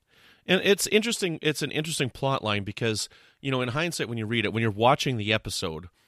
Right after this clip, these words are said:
and Feazell is making such clear advances onto, onto Tucker, you, you, you think that Phlox is just being played like he's oblivious and completely not understanding what's going on,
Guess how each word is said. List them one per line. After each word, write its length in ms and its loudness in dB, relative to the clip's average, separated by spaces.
and 320 -4
Feazell 460 -2
is 100 -4
making 340 -2
such 220 -4
clear 280 -2
advances 520 -4
onto, 520 -4
onto 260 -10
Tucker, 460 -4
you, 180 -6
you, 160 -6
you 180 -2
think 520 0
that 320 4
Phlox 600 2
is 80 -2
just 260 -2
being 220 -2
played 420 0
like 180 0
he's 160 -4
oblivious 720 2
and 100 -2
completely 480 0
not 180 2
understanding 560 -2
what's 160 -4
going 300 -4
on, 360 -2